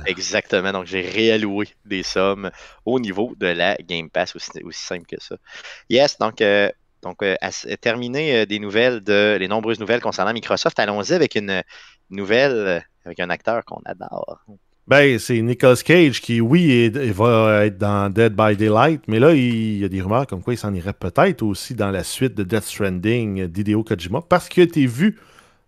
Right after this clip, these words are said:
Speaker 2: euh, au studio. Donc,
Speaker 1: Ouais.
Speaker 2: en fait, euh, il y a des photos de lui qui ont été publiées, là, sur, euh, les médias sociaux, euh, en présence d'Hideo Kojima sur, euh,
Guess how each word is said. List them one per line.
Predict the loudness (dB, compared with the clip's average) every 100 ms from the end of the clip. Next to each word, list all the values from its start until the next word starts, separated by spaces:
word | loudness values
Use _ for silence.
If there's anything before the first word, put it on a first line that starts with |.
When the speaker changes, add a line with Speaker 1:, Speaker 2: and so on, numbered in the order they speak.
| -8
Speaker 2:
euh, | -2 0 0 -2 -2 -2 -4 -6 -8 -10 -10 -12 -2
au | 0
studio. | 0 -6 -4 -2 -4 _ _ _ _ _ _
Donc, | -6 -6
Speaker 1:
Ouais. | -6
Speaker 2:
en | -4
fait, | -4 -4 -6
euh, | -6 -6 -8 -10 -14 -16 -20 _ _ _ _ _ _ -2
il |
y |
a | 0
des |
photos | 2 2 2
de | 0
lui | 0
qui |
ont | 0
été | -2
publiées, | -10 -8 -4 0 0
là, | -2 -4
sur, | -6 -6
euh, | -4
les | -2
médias | -2 -2 -2
sociaux, | -4 -4 -2 0 0 0
euh, | -2 -6 -14 -10 2
en | 2
présence | 4 2 4 4 4 0
d'Hideo | -2 0 2
Kojima | 0 -4 -4 -4
sur, | -4 -4 0
euh, | 2 0 -2 -2 -2 -4